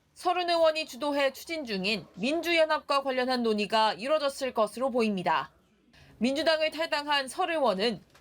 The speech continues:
공천에서 배제된 의원들과 연대를 추진하고 있다며 합류할 의원들이 열 명가량 될 수 있다고 전한 바 있습니다. 홍 의원도 컷오프 확정 후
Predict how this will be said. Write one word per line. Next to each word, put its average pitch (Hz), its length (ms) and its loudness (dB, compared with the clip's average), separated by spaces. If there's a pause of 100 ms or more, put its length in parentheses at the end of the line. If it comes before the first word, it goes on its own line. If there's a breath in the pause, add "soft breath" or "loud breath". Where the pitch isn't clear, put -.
(140)
공천에서 339 600 2
배제된 311 440 0
의원들과 269 720 2
연대를 320 500 -2
추진하고 330 440 -2
있다며 185 560 0 (420)
합류할 349 460 0
의원들이 277 640 -2
열 190 220 2
명가량 311 560 0
될 254 120 -2
수 247 140 -10
있다고 220 460 -2
전한 240 340 0
바 190 100 0
있습니다. 175 580 -2 (840)
홍 349 160 2
의원도 311 540 2
컷오프 370 460 -2
확정 330 360 0
후 262 240 0